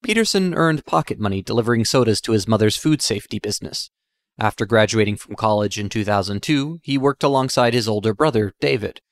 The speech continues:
reselling Chinese scooters and motorcycle parts in the United States. As that business gathered steam, the younger Peterson moved to China in two thousand five to monitor local operations.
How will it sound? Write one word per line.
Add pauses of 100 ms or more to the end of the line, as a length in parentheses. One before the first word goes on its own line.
(240)
reselling
Chinese
scooters
and
motorcycle
parts
in
the
United
States. (560)
As
that
business
gathered
steam,
the
younger
Peterson
moved
to
China
in
two
thousand
five
to
monitor
local
operations.